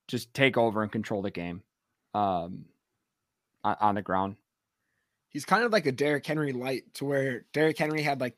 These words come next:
Speaker 2: most of his yards in the third and fourth quarter. And that's the same thing with A J Dillon. They tire him out with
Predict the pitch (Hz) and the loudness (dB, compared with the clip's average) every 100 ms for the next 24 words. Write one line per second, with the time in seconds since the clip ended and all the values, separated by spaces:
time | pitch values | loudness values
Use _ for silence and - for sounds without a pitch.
0 | _ 131 135 147 - 151 143 135 135 139 | _ -4 0 0 0 -4 -2 0 2 2
1 | 131 135 123 139 131 127 135 131 - 127 | 0 -6 -4 -4 -4 -4 -4 -4 -2 -2
2 | 131 175 175 135 156 165 147 156 143 147 | 0 0 -2 0 0 0 0 0 0 0
3 | 135 139 139 123 127 139 - _ _ _ | 0 0 0 0 0 -2 -4 _ _ _
4 | _ _ - 127 - 160 165 160 156 156 | _ _ -6 -4 6 8 8 6 6 4
5 | 143 139 | 2 -2